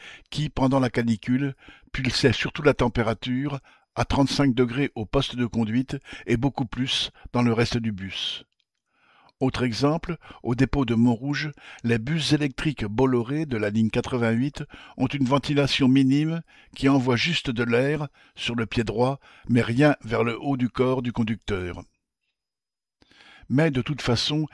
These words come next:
les clims des bus sont bien souvent tellement peu puissantes qu'elles ne font baisser la température que de cinq degrés et parfois moins quand il fait très chaud. En plus, elles sont fréquemment en panne à cause du manque de moyens affectés à la maintenance.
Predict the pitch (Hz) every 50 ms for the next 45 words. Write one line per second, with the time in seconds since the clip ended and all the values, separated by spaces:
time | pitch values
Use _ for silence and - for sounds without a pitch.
0 | - - - - 113 127 127 - - 160 165 160 139 123 113 120 117 107 107 127
1 | 135 139 - - - - - - - - - - 117 117 117 139 131 - - 151
2 | 135 135 127 - - 165 165 165 156 147 135 117 - 120 101 - 123 123 - -
3 | - 131 127 139 - - 143 - - - - - - - 131 131 131 135 - -
4 | 131 123 113 135 143 139 - - 160 139 123 - 135 127 - - 127 117 123 113
5 | - - 139 147 151 156 156 - - - - - _ - 117 113 117 101 - -
6 | 147 147 135 113 123 123 110 104 113 127 131 139 - - - - - _ - 120
7 | 117 - 131 107 - - - 123 117 120 120 127 135 139 139 - - - - -
8 | _ - 120 - - 110 - - 123 - - - 117 107 - - 101 90 87 -
9 | _ _ _ _ _ _ _ _ _ _ _ _ _ _ _ _ - 139 123 -
10 | - 143 165 156 - - - 165 - - - - - - 113 - - 123 113 -
11 | 139 135 - 143 139 139 139 127 - 120 117 - - 120 123 135 139 143 139 -
12 | - - - - - 107 - - 151 151 131 110 117 120 120 135 143 139 127 113
13 | 120 117 117 117 117 117 117 123 127 123 - - 123 - - 120 - _ - 131
14 | 123 - - 120 113 113 117 113 110 - - 107 98 87 87 - - - -